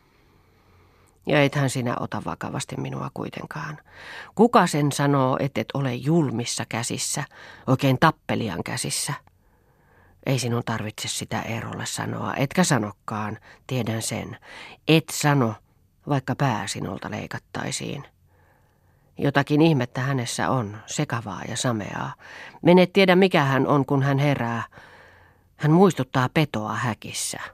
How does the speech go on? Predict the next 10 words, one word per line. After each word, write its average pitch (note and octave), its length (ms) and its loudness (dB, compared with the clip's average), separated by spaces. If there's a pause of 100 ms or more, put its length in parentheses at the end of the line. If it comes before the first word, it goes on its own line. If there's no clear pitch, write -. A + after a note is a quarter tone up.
(640)
Sen C3+ 300 4
tähden - 300 -8
minä A#2+ 200 -4
häntä A2+ 300 -6
härnäsin, A2 600 -6
usko A#2+ 240 -2
pois. A#2 400 -2 (300)
Vain G3+ 180 8
sen F#3 220 6
tähden. A2+ 380 -6